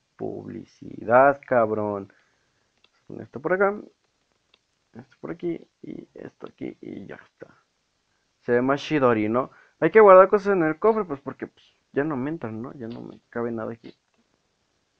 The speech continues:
Ok. Guardamos esto aquí. La piedra también. La arena también. Esto también, que no sé ni qué. Ah, sí, ya me acordé qué es.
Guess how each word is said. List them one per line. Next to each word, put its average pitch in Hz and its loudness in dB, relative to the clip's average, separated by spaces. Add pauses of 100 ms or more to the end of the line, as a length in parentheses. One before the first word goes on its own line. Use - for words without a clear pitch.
Ok. 123 -10 (1160)
Guardamos 135 -2
esto 120 -10
aquí. 214 -4 (320)
La 117 -6
piedra 123 0
también. 170 -2 (460)
La 113 -4
arena 110 -4
también. 151 -4
Esto 117 -12
también, 123 -6
que 127 -8
no 113 -12
sé 117 -16
ni 113 -10
qué. - -18 (180)
Ah, 143 -4
sí, 127 -10
ya 127 0
me 120 -4
acordé 95 -10
qué 175 -4
es. 165 -18